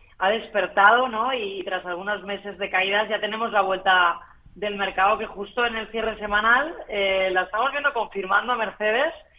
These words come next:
y en este caso con un stop por debajo de los cincuenta y nueve euros es una compra en rebote a medio plazo que sí, nos convence por técnico para una operación, eso sí, pues, eh,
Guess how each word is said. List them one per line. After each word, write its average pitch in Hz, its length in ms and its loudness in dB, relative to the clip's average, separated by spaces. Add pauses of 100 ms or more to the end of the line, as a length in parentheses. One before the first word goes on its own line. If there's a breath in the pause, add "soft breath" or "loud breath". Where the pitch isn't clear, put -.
(340 soft breath)
y 214 120 -6
en 214 80 -2
este 220 240 -4
caso 262 260 2
con 233 140 -4
un 233 80 -4
stop 269 320 -2
por 233 160 2
debajo 214 300 4
de 202 100 0
los 190 100 -6
cincuenta 202 380 -2
y 190 40 0
nueve 208 300 0
euros 214 300 0
es 226 120 -8
una 220 200 0
compra 214 460 2
en 196 160 -8
rebote 202 440 0
a 214 60 4
medio 208 320 -2
plazo 202 420 2
que 185 220 -8
sí, 214 200 -10 (280)
nos 208 240 -4
convence 214 480 0
por 233 220 0
técnico 254 520 2 (320 loud breath)
para 202 200 8
una 214 100 4
operación, 220 400 2
eso 220 220 -4
sí, 220 340 -6 (260 soft breath)
pues, 185 220 2 (120)
eh, 170 300 2